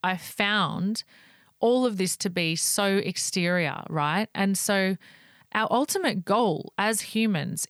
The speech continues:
is to find our own happiness, meet our own needs. Now, obviously, I think there's probably one or two areas where I become slightly challenged with that is, like, our sexual needs and desires because,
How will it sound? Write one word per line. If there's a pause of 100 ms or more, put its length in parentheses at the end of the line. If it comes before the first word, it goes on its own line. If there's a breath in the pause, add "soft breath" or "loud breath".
is
to (320)
find
our
own
happiness,
meet
our
own
needs.
Now,
obviously, (640 loud breath)
I
think (320)
there's
probably (1500 loud breath)
one
or
two
areas
where
I
become
slightly
challenged
with
that
is,
like,
our
sexual
needs
and
desires
because,